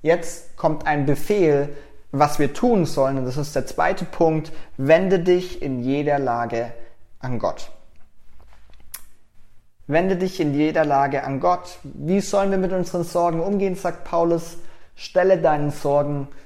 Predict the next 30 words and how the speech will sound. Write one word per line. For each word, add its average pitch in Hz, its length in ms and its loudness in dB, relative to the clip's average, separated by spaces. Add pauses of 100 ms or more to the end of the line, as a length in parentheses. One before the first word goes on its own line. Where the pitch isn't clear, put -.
(280)
deinen 127 240 0
Gott 113 200 0
vor. 90 300 -12 (880)
Wenn 160 180 2
du 240 60 6
merkst, 202 520 2 (920)
in 180 220 2
dem 185 120 4
Bereich 190 440 4
der 190 100 0
Finanzen 185 680 -2
oder 165 420 6
im 170 160 4
Bereich 175 360 2
von 170 240 0
Beziehungen 165 920 0 (260)
tauchen 190 420 6
plötzlich 170 540 -2
Ängste, 196 580 0
Unsicherheiten 165 920 0
und 151 160 0
Sorgen 202 440 2
auf, 135 440 -4 (380)
dann 160 220 2
bring 240 280 4
sie 165 260 0
mit 147 360 0
Gott 180 320 4
in 143 180 -2
Verbindung. 143 680 0